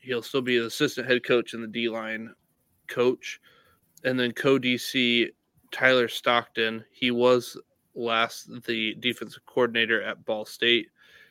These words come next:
He, I did find inter-, interesting, um, and there'll, there'll be another,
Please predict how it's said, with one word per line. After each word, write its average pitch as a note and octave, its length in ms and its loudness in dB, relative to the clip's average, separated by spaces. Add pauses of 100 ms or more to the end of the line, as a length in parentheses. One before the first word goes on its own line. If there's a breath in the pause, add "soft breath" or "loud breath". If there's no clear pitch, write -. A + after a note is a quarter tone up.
(300 soft breath)
He, C#3 280 0 (300)
I C3 80 4
did C3+ 220 2
find C3 260 4
inter-, B2+ 300 2 (100)
interesting, C3 840 4
um, A2+ 600 -6 (720)
and C#3+ 180 0
there'll, C3+ 220 6
there'll C#3 160 4
be C3+ 140 6
another, A#2+ 580 4